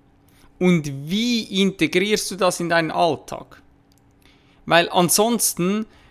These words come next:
bist du in diesem Umfeld drin und du hast diese volle Verbundenheit. Du hast eben, du hast diese Medizin,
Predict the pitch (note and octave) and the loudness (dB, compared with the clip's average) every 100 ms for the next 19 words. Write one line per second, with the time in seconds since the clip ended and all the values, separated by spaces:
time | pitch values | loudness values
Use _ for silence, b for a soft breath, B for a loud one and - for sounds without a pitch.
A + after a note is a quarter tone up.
0 | b b - G3+ - G3 F3 F3 E3 D#3 | b b -4 -2 0 -2 -2 0 -2 0
1 | G3 G#3+ G#3 G3+ G3+ C#3 D#3 F#3+ - E3 | 0 2 2 0 -2 -2 0 0 -4 -4
2 | E3+ E3+ - E3+ E3 - - F3+ F#3+ G3+ | 0 -2 -2 -2 -2 -4 -6 -2 0 2
3 | G3 F#3+ D#3+ D3 F#3+ F3 D#3+ D3 B2+ A#2+ | 2 0 -2 0 0 0 -2 -2 0 -2
4 | C3+ - D3+ E3 E3 - - - F#3+ D#3+ | -6 -6 -2 0 0 -4 -8 0 2 2
5 | C3 D3+ D#3 E3+ E3+ D#3+ D#3+ D3 - - | 2 2 0 -4 -2 0 -2 -4 -6 -2
6 | F#3+ F#3+ | 0 0